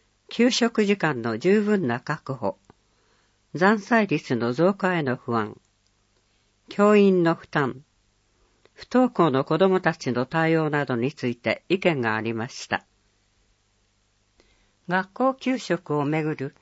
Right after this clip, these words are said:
様々な問題について意見が挙げられ、課題も明らかになりました。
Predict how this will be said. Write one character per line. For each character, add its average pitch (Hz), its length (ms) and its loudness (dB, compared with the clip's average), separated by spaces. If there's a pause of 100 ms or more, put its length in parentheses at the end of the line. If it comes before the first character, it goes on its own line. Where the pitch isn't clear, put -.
(420)
様 233 360 0
々 180 240 0
な 143 140 -4
問 156 200 -2
題 151 220 -2
に 143 140 -6
つ - 180 -14
い 131 80 -8
て - 340 -12
意 220 120 -4
見 180 240 -2
が 120 160 -4
挙 120 80 -4
げ 127 140 -6
ら 117 160 -8
れ、 110 140 -12 (680)
課 180 160 -2
題 190 260 0
も 156 260 -2 (160)
明 180 280 -4
ら 208 100 0
か 156 140 -6
に 123 160 -2
な 117 120 -2
り 120 140 -4
ま 117 140 -6
し - 240 -16
た。 - 160 -10